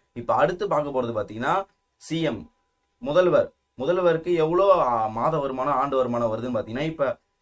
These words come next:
முதல்வர்னு எடுத்துக்கிட்டீங்கன்னா ஒரு ஒரு ஸ்டேட்டுக்கும் ஒரு ஒரு வகையான சேலரி தராங்க. இப்ப நீங்க சி எம்னு பாத்தீங்கன்னா ஒரு ஒரு மாநிலத்துக்கு ஒரு ஒரு வகையான சேலரி தராங்க. அதனால இப்ப நம்ம தமிழ்நாட்டுக்குன்னு எடுத்தீங்கன்னு பாத்தீங்கன்னா, தமிழ்நாடு முதலமைச்சருக்கு மாத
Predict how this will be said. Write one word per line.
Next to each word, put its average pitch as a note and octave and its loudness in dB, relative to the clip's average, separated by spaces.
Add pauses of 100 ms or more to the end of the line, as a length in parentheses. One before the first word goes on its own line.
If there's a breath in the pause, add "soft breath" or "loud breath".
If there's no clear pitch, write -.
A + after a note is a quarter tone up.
(100)
முதல்வர்னு E3+ 0
எடுத்துக்கிட்டீங்கன்னா A#2 -4 (120)
ஒரு E3 0
ஒரு F3 0
ஸ்டேட்டுக்கும் E3 -4
ஒரு D#3 -2
ஒரு E3 0
வகையான C3 2
சேலரி D3 0
தராங்க. A2+ -4 (440)
இப்ப A#2 -6
நீங்க A#2+ -4
சி D#3 -6
எம்னு D#3+ -2
பாத்தீங்கன்னா C#3+ -2 (200)
ஒரு C#3 -2
ஒரு E3 0
மாநிலத்துக்கு D#3 -2
ஒரு D3 0
ஒரு C#3 -2
வகையான A#2 -2
சேலரி C3 -2
தராங்க. G#2 -4 (140)
அதனால A#2+ -4 (340 soft breath)
இப்ப - -10
நம்ம A#2 -6
தமிழ்நாட்டுக்குன்னு E3+ 0
எடுத்தீங்கன்னு C#3 -4
பாத்தீங்கன்னா, A#2+ 0
தமிழ்நாடு D#3 -2
முதலமைச்சருக்கு C3 -4 (380)
மாத D#3 2